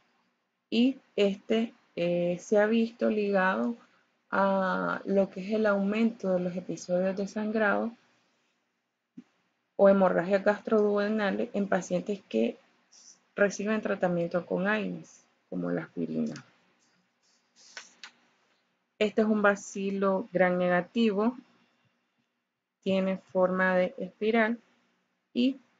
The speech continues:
siempre se ha visto relacionado con la gastritis de antro, las úlceras duodenales, úlcera gástrica y el cáncer gástrico. Estos,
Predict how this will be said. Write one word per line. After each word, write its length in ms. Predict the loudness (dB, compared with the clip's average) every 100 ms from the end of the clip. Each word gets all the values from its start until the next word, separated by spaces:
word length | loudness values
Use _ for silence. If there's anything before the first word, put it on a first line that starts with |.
| _ _
siempre 720 | -20 -4 2 4 2 0 -4
se 140 | 0
ha 20 | -2
visto 300 | -2 -6 -4
relacionado 840 | -2 -2 -4 -8 -6 -6 -4 -4
con 240 | -4 -2
la 160 | -4 -8 _ _ _
gastritis 560 | 0 0 -6 -8 -8 -6
de 100 | -2
antro, 460 | 0 0 -4 -6 -4
las 160 | -4 -6
úlceras 460 | -10 -4 -2 -2
duodenales, 800 | -2 -2 -2 -2 -2 -2 -4 -6 -8 -12
úlcera 400 | -10 -6 -4 -2
gástrica 640 | -4 -6 -8 -14 -8 -8 -10 -10
y 260 | -10 -8 -6
el 180 | -6 -4
cáncer 420 | -6 -6 -10 -18 -8
gástrico. 580 | -6 -6 -10 -20 -20 _ _ _ _ _ _ _ _ _ _ _ _ _ _ _ _ _ _ _ 0
Estos, 500 | 0 0 -2 -2